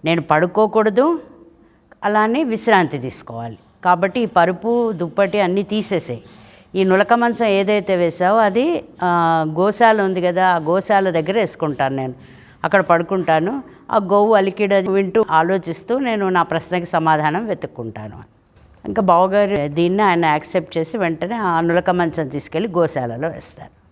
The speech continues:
గోశాలలో, ఆ, బోల్డ్ గోవులు ఉంటాయి. ఆ రోజుల్లో ఐశ్వర్యం అంటే గోసంపదే.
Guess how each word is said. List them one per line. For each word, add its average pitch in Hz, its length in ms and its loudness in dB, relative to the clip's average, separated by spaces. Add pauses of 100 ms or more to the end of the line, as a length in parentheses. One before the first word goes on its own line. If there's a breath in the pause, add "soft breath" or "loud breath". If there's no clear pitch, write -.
(380 soft breath)
గోశాలలో, 170 840 2
ఆ, 139 220 0
బోల్డ్ 143 500 0
గోవులు 147 300 2
ఉంటాయి. 131 320 -6 (160)
ఆ 139 80 4
రోజుల్లో 170 680 2 (320 loud breath)
ఐశ్వర్యం 180 540 0
అంటే 170 180 -2
గోసంపదే. 151 720 -2